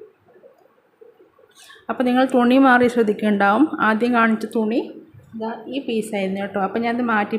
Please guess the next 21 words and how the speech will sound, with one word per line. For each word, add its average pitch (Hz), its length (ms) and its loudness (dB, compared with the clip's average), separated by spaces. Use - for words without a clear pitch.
പിടിച്ചതാണ്. 214 520 0
കാരണം 226 500 -4
ഞാൻ 226 120 -8
ആദ്യം 247 260 -6
ആലോചിക്കാതെയാണ് 226 880 -6
മൂന്ന് 220 300 -8
സ്ട്രൈറ്റ് 202 440 -8
പീസുകൾ 202 460 -8
കട്ട് 285 260 -8
ചെയ്തെടുത്തത്. 196 600 -4
നമ്മളെപ്പോഴും 233 600 -6
സ്ലീവിന് 220 500 -4
പൈപ്പിംഗ് 208 380 -4
ചെയ്തെടുക്കുമ്പോൾ 196 680 -4
സ്ലീവിന് 262 520 -6
ചേരുന്ന 220 380 -6
വേറെ 220 320 -8
കളർ 214 240 -10
പീസായിരിക്കുമല്ലോ 208 760 -10
പൈപ്പിങ്ങിനായിട്ട് 196 580 -10
എടുക്കുന്നത്. 185 480 -14